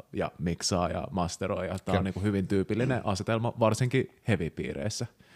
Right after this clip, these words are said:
Speaker 1: Et sanotaan, että sit jos menee johonkin muihin genreihin, niin, niin, ö, sit siellä saattaa olla vähän eri asetelma. Joku tuottaja saattaa tehdä paljon enemmän kuin joku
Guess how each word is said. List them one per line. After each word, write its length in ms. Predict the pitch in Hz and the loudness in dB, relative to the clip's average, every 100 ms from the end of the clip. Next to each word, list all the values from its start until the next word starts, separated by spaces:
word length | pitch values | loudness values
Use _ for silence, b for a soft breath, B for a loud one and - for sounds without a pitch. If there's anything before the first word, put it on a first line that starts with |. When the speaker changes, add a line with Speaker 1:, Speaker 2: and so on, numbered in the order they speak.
| b b b b b - | b b b b b -10
Speaker 1:
Et 120 | 87 - | -8 -4
sanotaan, 380 | 90 87 90 87 | -2 2 2 2
että 140 | - - _ _ - _ - - - - - | 0 -12 _ _ -20 _ -18 -18 -18 -8 -2
sit 120 | 90 | 0
jos 140 | 85 | 2
menee 200 | 95 90 | 2 2
johonkin 240 | 90 90 101 | 0 0 0
muihin 320 | 98 92 90 - | 2 4 2 -2
genreihin, 600 | 101 95 - 95 101 110 | 0 0 2 0 0 -2
niin, 260 | 104 85 - _ | -4 -6 -10 _
niin, 200 | 64 60 - _ _ _ - - - | -12 -12 -14 _ _ _ -20 -18 -14
ö, 140 | - 175 - | -16 -16 -10
sit 200 | - 87 | -6 -2
siellä 160 | 92 87 | -2 0
saattaa 380 | 87 87 - 87 | 0 -2 -2 -2
olla 160 | 90 92 | 0 0
vähän 220 | 90 87 | 0 -2
eri 160 | 87 | -2
asetelma. 520 | 87 90 87 92 104 98 | -4 -4 -4 -4 -2 -2
Joku 160 | 92 | -2
tuottaja 420 | - 90 80 - 90 | 0 0 -2 -4 -4
saattaa 340 | 90 - 92 | -4 -4 -4
tehdä 140 | 90 | -4
paljon 340 | - 85 87 87 | -4 -4 -2 -4
enemmän 300 | 85 85 82 | -6 -8 -10
kuin 140 | 67 | -10
joku 220 | 69 92 | -10 -10